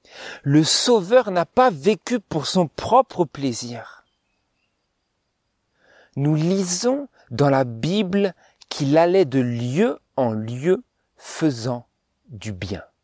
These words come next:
Il consacra sa vie au service de l'amour, consolant les affligés,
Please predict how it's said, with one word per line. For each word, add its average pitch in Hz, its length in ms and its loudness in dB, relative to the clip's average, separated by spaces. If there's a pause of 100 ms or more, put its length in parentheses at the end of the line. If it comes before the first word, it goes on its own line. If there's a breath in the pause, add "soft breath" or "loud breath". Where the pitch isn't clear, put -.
(1600 soft breath)
Il 123 220 -4
consacra 220 720 0
sa 131 300 -4
vie 160 480 -4 (380)
au 123 120 -2
service 185 1160 -4
de 110 180 -4
l'amour, 104 880 -8 (680 loud breath)
consolant 208 840 2
les 117 460 0
affligés, 147 1000 -6